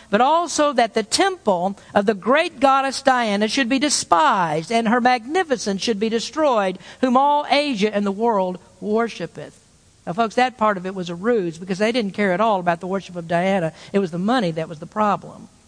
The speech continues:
And so it says, "And when they heard these things, when the people heard what they said, they were full of wrath and cried out, saying, 'Great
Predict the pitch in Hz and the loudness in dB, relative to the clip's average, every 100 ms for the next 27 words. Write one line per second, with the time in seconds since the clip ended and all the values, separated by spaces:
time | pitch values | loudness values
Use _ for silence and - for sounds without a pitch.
0 | _ _ _ - - - 214 240 285 269 | _ _ _ -20 -20 -6 -2 2 2 2
1 | 302 285 254 254 247 247 269 370 285 220 | 0 0 2 0 0 2 2 0 0 -2
2 | 196 208 180 202 233 233 220 240 254 220 | -2 -2 0 0 -2 -2 -2 0 -4 -4
3 | 185 262 233 240 269 277 - 214 190 214 | -2 -2 0 -2 0 -2 0 0 2 0
4 | - - - - 240 247 247 - 359 359 | -6 -20 -4 2 2 2 -2 -2 0 0
5 | 262 247 311 302 202 190 226 220 - 302 | 0 2 4 4 2 -2 -2 -4 0 2
6 | 330 320 285 262 302 254 202 269 247 220 | 4 0 2 2 4 0 -2 0 0 0
7 | 202 - - 170 277 349 359 | -6 -12 -8 0 2 4 0